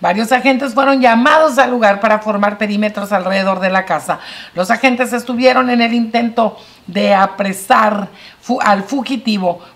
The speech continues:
poco más de una hora. El hombre estaba armado y atrincherado, pero tenía comunicación con la policía ayer, pero a eso de las tres de la tarde en el lugar se escuchó un disparo. De acuerdo con las autoridades, el hombre intentaba meterse a una casa.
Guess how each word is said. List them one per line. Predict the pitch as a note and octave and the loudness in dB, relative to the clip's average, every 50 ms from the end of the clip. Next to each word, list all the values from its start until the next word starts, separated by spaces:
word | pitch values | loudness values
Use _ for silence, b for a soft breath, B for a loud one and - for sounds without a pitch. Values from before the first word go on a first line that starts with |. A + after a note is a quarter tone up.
| _ | _
poco | - B3 B3 A#3+ - A#3+ | 2 2 2 4 2 2
más | A3+ A3+ A#3 A3+ | 4 2 2 2
de | A3 A3 | 0 -2
una | A3 G#3+ G#3+ G#3+ G3 F3+ | 0 0 2 2 2 2
hora. | D#3+ D#3 D3+ D3+ C#3+ - | 0 0 -2 -2 -2 -2
El | F#3+ F3 E3+ F#3 | -4 -4 -2 -2
hombre | F#3 G3 G3 G#3+ | -2 -2 -2 -4
estaba | G#3 - - G#3 F3 E3 | -4 -2 -2 0 0 0
armado | D#3 D#3+ G3 A3+ C4 C#4 C#4 C4+ | -2 0 2 2 2 4 4 4
y | B3+ A3+ | 2 2
atrincherado, | G#3 F3+ - - A3+ A#3+ A#3 A3+ A3 G#3 - F3 G3 G3 G3 F#3+ | -2 -4 -2 -2 0 0 0 0 -2 -4 -2 -2 0 -2 -2 0
pero | A#3 A#3 - - | 0 0 0 0
tenía | A3+ A#3 G#3+ G#3+ G#3+ G#3 | -4 -2 0 0 -2 0
comunicación | G#3 A3 G#3+ G#3 G3+ G3 - F#3+ - - A3+ A#3 | 0 0 -2 -2 0 0 -2 -2 -2 -2 -4 -4
con | A3+ - A#3 A#3 | 0 0 0 0
la | A#3 A3 A3+ | 0 -2 -2
policía | - A3 G#3 G#3 G3 - F#3 E3 D3 - D#3 B B B B B B _ | -4 -6 -6 -6 -8 -10 -10 -10 -10 -10 -12 B B B B B B _
ayer, | - G#3+ A3 G3+ F3+ F#3+ F3+ D#3 D3 - B B B B _ | -2 -2 -2 0 -2 -4 -4 -4 -6 -8 B B B B _
pero | - D3+ D#3 | -12 -6 -2
a | D#3+ E3+ | -2 -2
eso | G#3 G3 G#3 A3 | -2 -2 -4 -2
de | G3+ F3+ | -2 -2
las | E3+ D#3+ D#3 - | -2 -4 -6 -6
tres | - F#3+ F#3 F3 | -8 -8 -8 -6
de | F3+ F3+ | -6 -2
la | F#3 F#3 F#3 | -2 -2 0
tarde | - B3 A#3 G#3+ G3+ G#3 A3+ A#3 A#3 | 2 2 2 2 0 -2 -2 -2 -2
en | F#3 F3+ | -6 -6
el | F#3+ G3 | -6 -6
lugar | G3+ G3 F#3+ G#3 G#3+ A3 | -6 -2 0 0 0 0
se | G#3+ A3+ | -2 -8
escuchó | A3+ G#3+ - F#3+ - - - E3+ | -10 -10 -12 -14 -14 -10 -10 -10
un | F3 F3+ | -10 -10
disparo. | E3 D#3+ D#3+ - _ E3+ C#3+ C3+ C3+ C3 B2+ B B B B B - | -12 -14 -16 -6 _ -6 -4 -4 -8 -10 -12 B B B B B -8
De | D#3+ | -8
acuerdo | E3 E3 F#3 F3+ F3 F#3 F3+ | -6 -4 -4 -4 -2 -4 -6
con | F#3 F3+ F3 | -6 -4 -2
las | F3+ F#3 F#3 | -2 -4 -4
autoridades, | G3+ F#3+ F#3+ - G3+ G3 G#3 A3 A#3+ A#3+ A#3 A#3 A3 - | -4 -8 -4 -4 -4 -2 2 2 2 2 2 0 -4 -4
el | G3 F3+ | -4 -2
hombre | F#3 F#3+ G3 G3 | -2 -2 0 -2
intentaba | F#3+ F#3 - F3 E3 D#3+ G#3 G3 G3+ G#3 G3 F3+ B B B B B | -4 -4 -8 -12 -6 0 2 4 4 4 2 0 B B B B B
meterse | C4+ D#4 D#4+ D#4+ - B3+ G#3 G3 G3 G3 A3+ | 0 0 0 2 2 2 2 2 0 -2 -2
a | G#3+ | -2
una | G#3+ A3 A3+ A3+ A#3 | -2 0 -2 -4 -4
casa. | - E3+ D3 C3+ - - B2 | -6 -8 -8 -8 -12 -16 -18